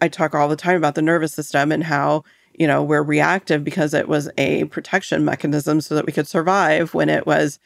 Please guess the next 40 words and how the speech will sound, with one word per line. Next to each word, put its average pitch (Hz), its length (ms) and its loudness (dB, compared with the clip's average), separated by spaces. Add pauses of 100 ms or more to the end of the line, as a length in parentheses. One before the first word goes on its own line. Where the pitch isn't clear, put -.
(300)
you 170 120 0
know, 143 120 2
the 151 100 0
caveman 151 640 2
and 147 120 2
the 151 60 2
tiger 143 380 0
behind 185 400 2
him. 170 420 -2 (420)
And 160 800 0 (280)
I've 175 180 2
never 175 320 2
heard 180 200 0
anybody 165 480 0
add 156 640 0
that 151 240 0
we're 160 140 2
not 156 280 0
wired 151 360 0
to 147 120 -10
thrive. 156 680 -4 (380)
But 170 140 2
I 160 120 2
think 160 220 -2
that's 147 260 -2
really 156 520 0
important 151 480 -2
to 151 100 -6
think 160 260 0
about. 156 480 -2 (280)
We 175 340 2
create 165 960 0 (520)
that 143 400 0
piece - 280 -4
of - 140 -2
it. - 280 -2
It's - 300 -4
within 156 540 0
our 147 320 -2
control. - 720 -4